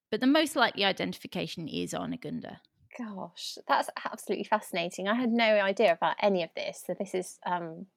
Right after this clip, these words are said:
Speaker 2: this is just, I'm in my element here. It's brilliant.
Speaker 1: <laughs>
Speaker 2: Um, <laughs> what I wanted to know also is, um, is it normal, or sorry, was it normal to be buried with this amount of finery in this period,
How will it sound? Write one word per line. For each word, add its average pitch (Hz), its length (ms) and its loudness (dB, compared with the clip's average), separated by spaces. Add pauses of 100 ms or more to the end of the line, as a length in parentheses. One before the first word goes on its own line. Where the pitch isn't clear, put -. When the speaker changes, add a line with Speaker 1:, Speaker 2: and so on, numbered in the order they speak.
(360)
Speaker 2:
this - 180 0
is 165 100 -6
just, - 380 -6
I'm 214 160 6
in 190 120 2
my 180 160 2
element 202 380 2
here. 175 300 0
It's - 100 -12
brilliant. 208 480 2 (140)
Speaker 1:
<laughs> - 40 -14 (200)
Speaker 2:
Um, 320 280 10 (240)
<laughs> - 220 -14
what 302 260 2
I - 120 6
wanted 247 380 4
to 269 80 -2
know 247 160 2
also 247 500 2 (140)
is, 208 360 4 (320)
um, 233 240 8 (100)
is 330 220 4
it 392 360 4
normal, 277 640 6
or 208 200 8
sorry, 196 280 6
was 269 300 8
it 220 160 0
normal 214 760 4
to 214 100 0
be 202 180 2
buried 185 560 4 (140)
with 190 240 6 (120)
this 208 300 2
amount 185 400 0
of 180 100 -6
finery 175 720 2
in 185 160 0
this 180 280 -6
period, 160 460 2